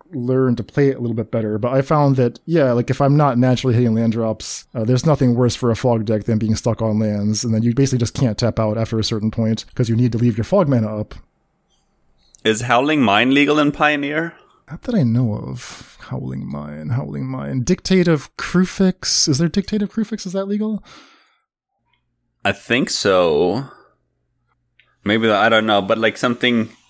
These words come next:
Speaker 2: that's Theros, so I think so. But, you know, like, something,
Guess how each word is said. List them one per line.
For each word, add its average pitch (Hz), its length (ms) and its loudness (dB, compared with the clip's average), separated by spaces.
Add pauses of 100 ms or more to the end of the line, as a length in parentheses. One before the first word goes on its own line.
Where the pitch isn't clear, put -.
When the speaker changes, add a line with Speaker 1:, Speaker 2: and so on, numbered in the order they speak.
(200)
Speaker 2:
that's 110 260 -2
Theros, 107 880 0
so 98 180 -2
I 92 60 2
think 117 240 -2
so. 73 420 -2 (400)
But, 110 100 0
you 120 60 2
know, 117 80 2
like, 113 140 2
something, 127 560 0